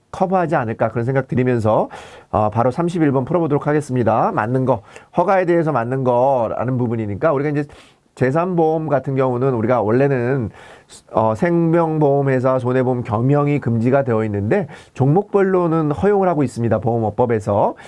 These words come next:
근데 제, 그러니까 생명보험의 전체 생명보험을 영위하는 회사는 제삼 보험을 영위할 수 있고, 그 다음에 손해보험을 전체로 운영하는 회사는, 예, 제삼 보험을, 어, 같이 할 수 있습니다. 무조건 할 수 있고요. 당연히 등록 허가를 맞을 때도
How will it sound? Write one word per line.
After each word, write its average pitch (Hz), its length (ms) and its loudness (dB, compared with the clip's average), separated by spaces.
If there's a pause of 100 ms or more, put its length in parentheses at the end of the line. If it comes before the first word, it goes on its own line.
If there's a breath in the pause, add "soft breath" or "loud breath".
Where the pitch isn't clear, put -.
(140 loud breath)
근데 165 320 0 (340 loud breath)
제, 143 360 2
그러니까 131 240 0
생명보험의 196 680 0
전체 147 520 0
생명보험을 151 580 0
영위하는 123 480 -2
회사는 120 540 0 (260 loud breath)
제삼 131 300 0
보험을 131 240 2
영위할 110 320 0
수 104 140 -4
있고, 98 280 -4
그 - 80 -2
다음에 135 500 0 (280 loud breath)
손해보험을 160 560 0
전체로 143 360 0
운영하는 135 440 0
회사는, 123 440 0 (340 loud breath)
예, 117 240 0 (160)
제삼 143 280 0
보험을, 139 420 2 (260 loud breath)
어, 107 200 0
같이 123 320 -4
할 180 120 0
수 - 100 -4
있습니다. 120 400 0
무조건 139 340 0
할 143 120 0
수 143 120 -4
있고요. 120 400 0 (340 loud breath)
당연히 185 380 0
등록 156 440 0
허가를 180 300 -2
맞을 123 280 -2
때도 151 340 0